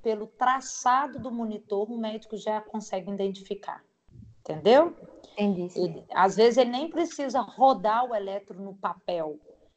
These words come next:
Speaker 1: só de pôr lá ele já consegue ver, assim, a gente consegue identificar a quilômetros de distância, assim, quando um eletro por hipercalemia mesmo, excesso de potássio.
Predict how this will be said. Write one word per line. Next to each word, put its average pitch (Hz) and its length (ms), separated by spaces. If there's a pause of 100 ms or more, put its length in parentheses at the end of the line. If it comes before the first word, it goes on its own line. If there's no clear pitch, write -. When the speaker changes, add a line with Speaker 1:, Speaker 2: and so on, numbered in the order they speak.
Speaker 1:
só 233 240
de 262 160
pôr 254 240
lá 208 200
ele 233 180
já 240 140
consegue 226 520
ver, 175 240
assim, 156 360
a 151 40
gente 170 240
consegue 185 400
identificar 190 880
a 190 100
quilômetros 208 680
de 190 120
distância, 160 760
assim, 143 400 (160)
quando 180 280
um 185 140
eletro 180 480 (800)
por 190 220
hipercalemia 185 920
mesmo, 147 520
excesso 160 440
de - 80
potássio. - 640